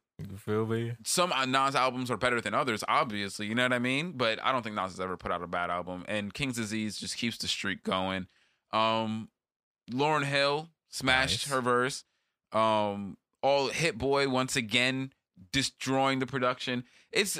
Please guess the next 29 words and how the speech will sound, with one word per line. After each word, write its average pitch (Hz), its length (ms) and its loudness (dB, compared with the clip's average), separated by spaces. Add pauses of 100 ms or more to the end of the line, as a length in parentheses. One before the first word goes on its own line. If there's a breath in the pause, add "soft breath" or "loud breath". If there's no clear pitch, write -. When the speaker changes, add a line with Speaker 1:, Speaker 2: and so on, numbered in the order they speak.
Speaker 2:
I, 143 360 4
I 156 40 4
don't 170 100 4
know 147 120 2
why 120 180 4
you 117 180 0
use 110 120 -4
such 104 140 -4
violent 101 380 0
analogies 95 600 -2
for, 92 260 -4
for 98 180 -8
great 98 340 0
albums, 92 440 0
but 95 240 -2 (140)
Speaker 1:
<laughs> - 140 -20 (360)
Speaker 2:
it, 139 220 0
it's 165 160 0
a 135 40 -2
smash 107 420 0
hit, 92 200 -2
man. 92 420 -2
Like, 101 280 0
it's, - 340 -2
it's - 140 -4
a 113 60 -2
really 104 280 -2
good 95 160 -2
album. 90 460 -2